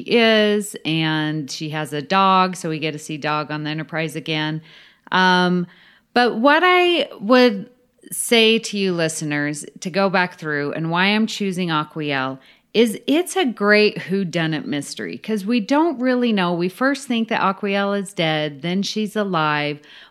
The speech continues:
Well, if she's alive, then who is this goo that's on the ground? And is it the Klingons? And, and is this, this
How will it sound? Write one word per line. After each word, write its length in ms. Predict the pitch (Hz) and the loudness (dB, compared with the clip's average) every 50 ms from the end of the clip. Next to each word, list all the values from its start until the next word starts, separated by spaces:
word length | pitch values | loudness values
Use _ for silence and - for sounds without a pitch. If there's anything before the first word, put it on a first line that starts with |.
| _ _ | _ _
Well, 420 | - 170 170 170 165 165 170 165 - | -2 0 2 2 2 0 0 -2 -2
if 160 | - 180 165 | -2 -2 -2
she's 280 | - - 185 165 139 170 | -2 -2 -4 -2 -2 -4
alive, 580 | 170 165 175 196 254 277 226 196 190 190 180 | -2 0 2 4 4 4 4 4 2 0 0
then 220 | 165 180 170 165 165 | 0 0 2 0 0
who 260 | 139 185 220 214 214 | 0 2 2 4 4
is 200 | 202 185 180 147 | 4 2 0 0
this 340 | 180 175 170 165 160 - 170 | 0 0 0 0 -2 -4 -8
goo 600 | 175 160 - 226 247 247 202 170 165 165 170 160 | -6 0 2 4 4 4 4 4 2 0 0 0
that's 240 | 165 160 156 160 | -2 -4 -4 -4
on 240 | 175 160 160 160 160 | -4 -2 -2 -2 -2
the 340 | 160 156 151 151 151 151 151 151 | -2 -2 -2 -2 -4 -6 -6 -6
ground? 540 | 156 160 151 147 147 143 147 147 160 180 - - - - - - _ _ | -4 -2 -2 -2 -2 -2 -2 -4 -4 -6 -8 -12 -20 -20 -20 -20 _ _
And 720 | - 170 180 180 180 175 175 175 175 170 175 175 160 - | -2 0 2 2 4 2 2 2 0 0 -2 -4 -6 -6
is 240 | - - 175 175 147 | -6 -4 -4 -4 -2
it 160 | 160 160 - | -6 -8 -6
the 80 | - 156 | -8 -12
Klingons? 840 | - - - 247 254 262 262 262 254 254 247 247 240 240 240 - - | -12 -8 -2 2 4 6 6 6 6 6 6 4 4 2 0 0 -2
And, 380 | - 165 170 170 170 160 147 139 _ _ _ - | -2 0 0 0 -2 -2 -4 -8 _ _ _ -10
and 460 | - - 202 214 226 226 220 220 208 | -4 0 0 2 2 2 2 0 0
is 280 | - - 247 233 208 208 | 2 0 0 0 0 0
this, 440 | 240 277 311 330 320 - - - _ _ _ _ _ _ _ _ _ _ _ | 0 0 0 0 -2 -6 -16 -18 _ _ _ _ _ _ _ _ _ _ _
this 320 | - 311 381 403 - - | 0 0 0 0 -4 -10